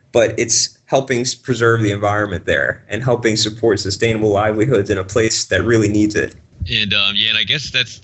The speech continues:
Speaker 2: always gonna be kind of a complicated sort of deal just because of, um,
Speaker 1: Of course.
Speaker 2: of not knowing, yeah. So, okay.
Speaker 1: Well, with, uh, with the access to information that hobbyists have now compared to even five years ago, it's, it's really crazy. It's come a long way. The internet's been a great equalizer in that respect.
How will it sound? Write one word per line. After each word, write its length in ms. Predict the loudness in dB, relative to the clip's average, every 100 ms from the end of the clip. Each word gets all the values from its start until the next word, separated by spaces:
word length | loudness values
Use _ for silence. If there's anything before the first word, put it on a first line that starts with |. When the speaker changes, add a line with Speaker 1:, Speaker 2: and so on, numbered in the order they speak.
| -8
Speaker 2:
always 180 | -6
gonna 140 | -4 -6
be 80 | -6
kind 240 | -4 -2
of 80 | -4
a 80 | -6
complicated 640 | -6 -8 -8 -8 -8 -8
sort 180 | -8 -8
of 80 | -4
deal 340 | -2 -2 -4
just 240 | -6 -10
because 360 | -10 -8 -6 -4
of, 200 | -6 -6
um, 340 | -4 -4 -6 -10 _
Speaker 1:
Of 160 | -2 -2
course. 480 | 0 0 0 -4 -6
Speaker 2:
of 80 | -6
not 220 | -4 -4
knowing, 260 | -6 -6
yeah. 240 | -4 -4 -4 -8
So, 400 | -14 -14 -14 -16 -18 -14
okay. 340 | -10 -6 -8 -10 _ _ 0
Speaker 1:
Well, 220 | 2 4
with, 240 | 2 -2 -8
uh, 260 | -2 0 0
with 140 | -4 -2
the 80 | 2
access 380 | 2 0 -6 -4
to 100 | -4
information 520 | -4 -6 -6 -4 -6
that 100 | -6
hobbyists 440 | -2 0 0 -2
have 260 | 0 0 0
now 260 | 0 0
compared 460 | 0 -4 -4 -2 -2
to 80 | -2
even 300 | -4 -4 -4
five 360 | -2 0 0 0
years 240 | 0 -2
ago, 260 | 0 2 2
it's, 180 | 0 -2
it's 260 | -4 -6
really 280 | 0 2 2
crazy. 380 | 2 0 2 0
It's 100 | -4
come 220 | -2 -2
a 40 |
long 380 | -2 -2 -2 0
way. 180 | 2 2
The 200 | 2 2
internet's 320 | 2 2 0
been 140 | 0 -2
a 60 |
great 320 | 0 0 0
equalizer 640 | -2 -4 0 2 2 2 0
in 120 | 0
that 180 | 0 0
respect. 560 | -2 -2 0 0 -4